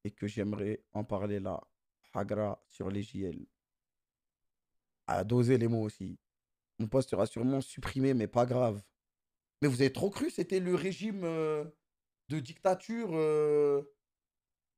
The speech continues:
Je ne comprends pas pourquoi à chaque fois qu'un J L fait une remarque sur le chat, on allume au moins J L. En vrai, ça se fait beaucoup moins.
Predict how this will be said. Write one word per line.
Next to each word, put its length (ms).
Je 140
ne 140
comprends 320
pas 160
pourquoi 240
à 20
chaque 180
fois 120
qu'un 100
J 140
L 100
fait 120
une 140
remarque 200
sur 100
le 60
chat, 180
on 100
allume 280
au 60
moins 120
J 160
L. 120
En 80
vrai, 140
ça 140
se 80
fait 80
beaucoup 240
moins. 300